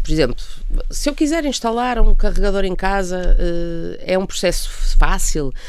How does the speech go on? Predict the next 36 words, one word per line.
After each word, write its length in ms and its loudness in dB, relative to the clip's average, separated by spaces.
Se 160 -2
eu 60 2
viver 260 0
num 140 0
condomínio, 840 2
eu 100 -2
preciso 340 -4
de 100 -6
ir 140 -2
à 140 -2
Assembleia 480 -2
de 60 -14
Condóminos, 880 0
como 180 -8
é 60 -4
que 80 -8
eu 60 -6
vou 120 -10
fazer 300 -6
isto? 260 6
E, 380 -2
e 100 -4
temos 300 -2
respostas, 920 -4
eh, 600 -8
que 60 -18
são, 420 -4
eh, 460 -4
eh, 520 0
incríveis, 580 -2
porque 180 -8
as 240 -6
pessoas 240 -6
acham 520 -6
que 120 -10
é 200 -2